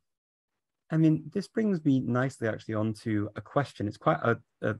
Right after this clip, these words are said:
a question with a bit of context as well. There's a story behind it, which I think you'll appreciate. But I got this question through on the form, and it's from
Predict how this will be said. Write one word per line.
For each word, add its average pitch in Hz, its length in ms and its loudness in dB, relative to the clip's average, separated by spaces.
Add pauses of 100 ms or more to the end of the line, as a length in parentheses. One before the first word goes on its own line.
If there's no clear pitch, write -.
(140)
a - 60 -8
question - 400 -2
with 107 100 2
a 104 60 0
bit 104 160 0
of 104 160 -4
context - 600 -2
as 101 140 -6
well. 104 260 2
There's 98 140 -4
a 104 60 -2
story 127 400 2
behind 92 400 -4
it, 104 120 -6
which - 220 -10
I - 20 -8
think 107 220 -6
you'll 95 140 -4
appreciate. 101 580 -8 (500)
But 120 100 0
I 127 40 4
got 185 160 2
this 175 140 0
question 131 760 -4 (100)
through 113 380 0
on 101 480 -2 (100)
the - 80 -18 (200)
form, 98 440 -2 (600)
and 117 460 2 (400)
it's - 440 -8 (440)
from - 260 0